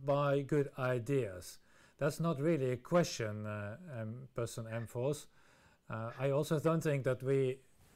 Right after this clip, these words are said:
really have a shortage of, of ideas. Uh, we definitely, the shortage bit is on the money side.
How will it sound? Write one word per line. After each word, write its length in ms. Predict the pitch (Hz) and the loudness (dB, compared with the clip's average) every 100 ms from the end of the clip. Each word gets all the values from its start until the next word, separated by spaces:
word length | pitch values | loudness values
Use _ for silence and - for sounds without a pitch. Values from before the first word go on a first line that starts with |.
| - - | -14 -2
really 240 | 139 127 | 0 2
have 180 | 127 110 | 2 0
a 60 | |
shortage 500 | 110 170 147 139 107 | 0 2 4 2 0
of, 240 | 123 107 95 - - - - | 0 0 -2 -16 -20 -20 -10
of 240 | 107 107 - | -6 -6 -4
ideas. 560 | 113 120 190 117 143 - - - - - - - | -2 4 4 4 0 -4 -20 -20 -20 -20 -20 -12
Uh, 60 | 110 107 127 127 | -10 -10 -10 -8
we 200 | 117 117 120 - 170 160 139 | -8 -8 -10 -16 -16 -14 -10
definitely, 320 | 127 139 143 127 | -4 -4 -2 -2
the 100 | 123 | 0
shortage 520 | - 165 151 117 107 | 2 2 2 -2 0
bit 180 | 143 139 | 0 2
is 140 | 127 | 0
on 100 | 135 | 0
the 60 | 123 | 0
money 260 | 139 117 | 0 -2
side. 380 | 98 - 107 135 | -4 -4 0 0